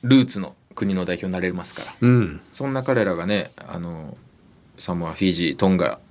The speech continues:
Speaker 1: にも多いみたいなんで、彼らの活躍、この国の快進撃みたいのはちょっと注目したいですね。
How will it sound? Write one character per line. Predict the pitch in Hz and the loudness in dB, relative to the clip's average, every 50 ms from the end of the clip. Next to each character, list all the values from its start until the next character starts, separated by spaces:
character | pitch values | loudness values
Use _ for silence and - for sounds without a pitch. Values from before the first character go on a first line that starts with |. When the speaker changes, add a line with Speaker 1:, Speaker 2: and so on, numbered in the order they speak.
| _ | _
Speaker 1:
に | - 95 | -6 -4
も | 90 87 69 - - _ | -4 -4 -6 -8 -10 _
多 | - 95 95 95 92 92 92 92 | -4 -2 0 0 2 2 2 0
い | 92 90 | 0 -2
み | 90 90 85 | -2 -4 -4
た | - 85 82 | -6 -8 -8
い | 82 | -8
な | 85 85 | -10 -10
ん | 85 90 107 | -4 2 4
で、 | 156 160 - - - _ _ _ _ _ _ _ _ _ _ _ | 4 4 4 0 -6 _ _ _ _ _ _ _ _ _ _ _
彼 | - - 98 92 87 | -10 -6 -4 -4 -4
ら | 87 82 | -4 -6
の | 78 - | -8 -12
活 | - - - 90 - - 87 | -12 -10 -10 -10 -8 -6 -6
躍、 | 87 85 - 85 | -8 -6 -8 -10
こ | - - 95 | -8 -4 -2
の | 95 92 | -2 -2
国 | - - 95 95 92 | 0 0 0 0 2
の | 90 87 - - - _ _ _ _ _ _ _ _ _ _ _ _ _ _ _ | 0 -2 -4 -8 -12 _ _ _ _ _ _ _ _ _ _ _ _ _ _ _
快 | - - 90 87 | -8 -6 -4 -4
進 | - - 92 90 | -4 -4 -4 -4
撃 | 85 85 - 92 | -6 -6 -4 -2
み | 92 92 | -2 0
た | 90 131 | 2 4
い | 170 | 4
の | 214 | 4
は | 202 - - - - - - | 4 2 0 -6 -18 -8 -4
ち | - | -2
ょ | - | -2
っ | |
と | - - | -2 -2
注 | - - 92 | -2 -2 0
目 | 87 82 - - | -2 -2 -4 -6
し | |
た | - - | -8 -8
い | |
で | - - | -8 -10
す | - | -10
ね。 | 80 - | -10 -10